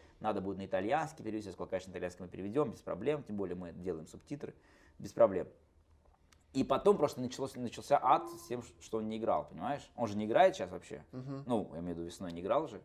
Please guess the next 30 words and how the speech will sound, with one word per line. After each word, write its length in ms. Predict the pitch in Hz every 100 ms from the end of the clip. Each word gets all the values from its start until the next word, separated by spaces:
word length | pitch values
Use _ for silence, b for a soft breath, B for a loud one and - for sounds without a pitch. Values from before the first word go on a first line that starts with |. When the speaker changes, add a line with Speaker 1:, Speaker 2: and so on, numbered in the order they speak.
| -
Speaker 1:
И 60 |
уже 200 | 113 117
как 120 | 127 113
бы, 120 | 117 - - -
что 200 | - 151
будут 280 | 113 90 -
ему 100 | 98
Александра 380 | 98 107 90 82
звонить, 260 | 87 85
если 400 | 76 - 85 78 - B B B
Speaker 2:
Слушай, 140 | - 220
Speaker 1:
Кокорин 40 |
Speaker 2:
какие 160 | - 277
Speaker 1:
не 100 | 226
играет? 140 | 214
Speaker 2:
ощущения? 340 | 190 214 175 151
Ты 260 | 156 214 190
из 100 | 147
Дубая 720 | 160 143 165 170 156 147 143
летишь 400 | 147 147 175 165
в 40 |
Милан, 400 | 156 165 165 160
едешь 360 | 147 170 170 151
на 100 | 165
машине, 540 | 160 160 160 160 151
оператора 560 | 147 156 156 160 160 156
привозишь, 580 | 156 156 151 180 147 147
и 60 |
тебе 220 | - 151
Speaker 1:
Оператор 120 | 165